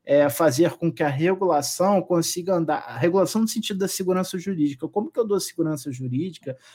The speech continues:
a aplicações que são muito inovadoras, tá? Vou dar alguns exemplos aqui, tá? É, por exemplo, eu consigo fracionalizar um imóvel em quantas partes eu quiser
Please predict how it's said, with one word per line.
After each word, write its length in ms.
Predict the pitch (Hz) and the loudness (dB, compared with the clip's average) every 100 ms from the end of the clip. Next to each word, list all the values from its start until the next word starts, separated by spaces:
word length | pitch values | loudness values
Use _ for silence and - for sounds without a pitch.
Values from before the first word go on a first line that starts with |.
| _ | _
a 100 | 143 | 0
aplicações 600 | 147 170 165 175 - 185 | 2 2 2 0 -2 -6
que 80 | - | -6
são 180 | - 185 | -4 0
muito 380 | 165 196 220 226 | 4 4 4 0
inovadoras, 840 | 202 202 214 170 156 165 131 120 | 0 2 2 4 6 6 4 -2
tá? 220 | - 269 - _ - | -2 -2 -2 _ -4
Vou 120 | 170 | 0
dar 80 | 226 | 2
alguns 240 | 233 262 | 2 2
exemplos 500 | 269 214 214 208 202 | 2 2 0 -2 -2
aqui, 400 | 214 - 143 123 _ _ - | -2 0 -2 -2 _ _ 0
tá? 240 | 139 170 - - - _ - | 2 2 -2 -20 -20 _ 2
É, 460 | 151 151 151 151 | 4 6 8 8
por 220 | 147 240 | 6 2
exemplo, 520 | 254 226 175 131 120 113 _ _ _ _ _ _ _ - | 0 2 2 0 -4 -14 _ _ _ _ _ _ _ 2
eu 100 | 165 | 2
consigo 480 | 170 226 - 247 240 | 4 2 2 -2 -4
fracionalizar 1000 | - 233 247 240 247 214 214 185 175 190 | -2 0 0 2 0 2 2 0 0 0
um 80 | |
imóvel 680 | 180 143 143 202 240 175 156 | 0 0 0 0 -2 -2 -4
em 100 | - | -4
quantas 460 | 190 202 254 339 330 | -4 0 0 0 -4
partes 400 | - 185 170 - | -2 -2 -2 -4
eu 100 | 175 | -4
quiser 540 | 170 143 120 165 214 | -4 -8 -2 0 0